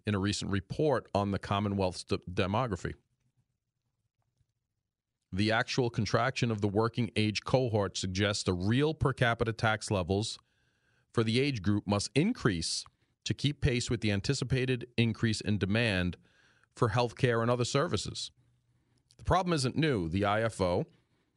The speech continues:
warned that the workforce problems on the state before,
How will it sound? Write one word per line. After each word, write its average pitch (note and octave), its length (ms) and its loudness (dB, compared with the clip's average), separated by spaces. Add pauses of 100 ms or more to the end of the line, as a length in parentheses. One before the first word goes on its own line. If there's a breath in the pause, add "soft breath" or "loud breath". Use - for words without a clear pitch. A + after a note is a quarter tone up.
(120)
warned A#2+ 500 2
that G#2+ 160 -2
the G#2 180 2
workforce A#2+ 460 0
problems G#2+ 500 2
on G#2 120 2
the G2 60 0
state - 520 -2
before, A2+ 520 0